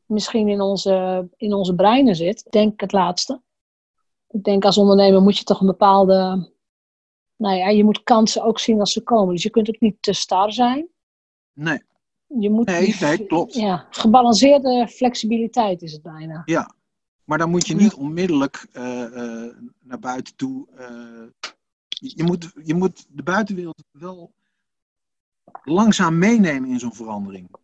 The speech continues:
Speaker 2: Je moet niet de ene dag dit zijn en de andere dag dat, want dan, dan kunnen mensen je niet meer volgen.
Speaker 1: Nee, dan kunnen mensen dat niet volgen, dat klopt inderdaad.
Speaker 2: Want ik weet ook wel uit, uit mijn televisietijd, dus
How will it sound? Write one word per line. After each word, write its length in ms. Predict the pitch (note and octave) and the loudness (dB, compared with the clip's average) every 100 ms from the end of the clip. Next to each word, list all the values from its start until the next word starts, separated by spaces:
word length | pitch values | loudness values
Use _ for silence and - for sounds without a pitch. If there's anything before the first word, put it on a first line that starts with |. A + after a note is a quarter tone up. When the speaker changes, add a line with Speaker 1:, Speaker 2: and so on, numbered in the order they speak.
| _ | _
Speaker 2:
Je 100 | _ | _
moet 100 | C#3+ | -16
niet 140 | E3+ F3 | -14 -8
de 80 | E3+ | -4
ene 220 | F#3 F3 | -2 0
dag 220 | E3 D3+ | -2 -4
dit 260 | C3+ F3+ - | 0 -2 0
zijn 200 | E3 D#3 | -2 -2
en 60 | |
de 60 | D3+ | -4
andere 240 | E3 D#3+ | -4 -4
dag 160 | D3+ C#3 | -4 -2
dat, 380 | C#3+ F#3 - - | -2 -2 -4 -14
want 140 | D#3 | -10
dan, 180 | D#3+ D3 _ _ - | -10 -10 _ _ -8
dan 200 | D3 - - | -8 -8 -12
kunnen 220 | D#3 D#3 | -12 -12
mensen 220 | D#3+ D3 _ | -18 -20 _
je 60 | D3+ | -20
niet 120 | - | -20
meer 80 | _ _ | _ _
volgen. 180 | F3+ _ _ _ _ _ _ _ _ _ | _ _ _ _ _ _ _ _ _ _
Speaker 1:
Nee, 360 | C4 A#3+ F3+ - | 2 2 0 -4
dan 140 | A#3 A#3 | -8 -4
kunnen 220 | B3+ A#3+ | -2 -2
mensen 260 | A#3+ A3+ | -4 -6
dat 100 | G#3 | -10
niet 180 | A3 B3 | -10 -10
volgen, 320 | - F#3+ F#3+ | -6 -8 -8
dat 120 | G3 G3 | -16 -12
klopt 300 | G#3 F3+ F3+ | -10 -10 -12
inderdaad. 500 | E3+ E3+ D#3+ F3 _ _ _ | -12 -12 -14 -16 _ _ _
Speaker 2:
Want 140 | C#3+ | -2
ik 80 | D#3+ | 0
weet 220 | E3 G3+ | 2 0
ook 100 | E3+ D3 | 0 0
wel 200 | C#3+ C#3+ | 0 2
uit, 340 | C#3+ - C3+ | -2 -4 -8
uit 140 | C3+ | -2
mijn 120 | C#3 C3+ | -2 2
televisietijd, 760 | D3 C3+ F3+ E3+ - A2+ A#2+ | 2 2 0 -2 -4 -2 -4
dus 460 | C#3 A#2+ C3 B2+ | -6 -10 -8 -10